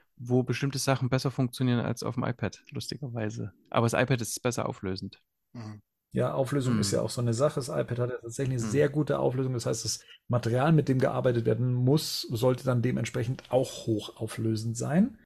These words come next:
Speaker 1: Also, ja, das ist halt das Problem, aber das ist ein grundsätzliches Problem. Die Verlage liefern das nicht ho-, so hochauflösend auf. Also das,
Speaker 2: Ja.
Speaker 1: was man damals bei Comixology hatte, das hab ich jetzt zu Teilen ja auch nicht mehr in dem
Speaker 3: Mhm.
Speaker 1: Kindle-Dings. Also Comixology gibt's, gibt's ja quasi noch als App.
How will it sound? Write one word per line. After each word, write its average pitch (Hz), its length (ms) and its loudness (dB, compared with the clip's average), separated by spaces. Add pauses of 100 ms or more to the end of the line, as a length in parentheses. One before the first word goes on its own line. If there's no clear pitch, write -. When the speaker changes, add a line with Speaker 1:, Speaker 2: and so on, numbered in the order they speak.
(160)
Speaker 1:
Also, 120 200 0
ja, 123 240 2
das 135 180 4
ist 156 140 -2
halt 143 140 2
das 123 100 -6
Problem, 127 380 2
aber 131 120 4
das 113 140 0
ist 123 100 -4
ein 120 80 2
grundsätzliches 131 720 0
Problem. 123 540 2
Die 110 180 2
Verlage 110 400 2
liefern 113 380 -2
das 107 240 -4
nicht - 340 -6
ho-, 123 160 -6
so 120 180 -2
hochauflösend 110 640 0
auf. 101 280 -2
Also 110 240 0
das, 120 180 -2
Speaker 2:
Ja. - 60 -4
Speaker 1:
was 120 160 -2
man 113 100 0
damals 113 260 2
bei 110 140 -2
Comixology 117 760 -2
hatte, 113 260 -2
das - 180 -10
hab 110 100 -4
ich 110 80 -10
jetzt - 300 -6
zu 117 120 -6
Teilen 107 540 -2
ja - 160 -6
auch - 200 -6
nicht 113 280 -4
mehr 110 140 0
in 101 140 -4
dem 101 100 -4
Speaker 3:
Mhm. 101 60 -8
Speaker 1:
Kindle-Dings. 131 800 0
Also 117 180 -2
Comixology 113 720 -2
gibt's, - 260 -12
gibt's - 160 -6
ja 117 80 -2
quasi 113 240 0
noch 110 120 0
als - 200 -2
App. - 240 -6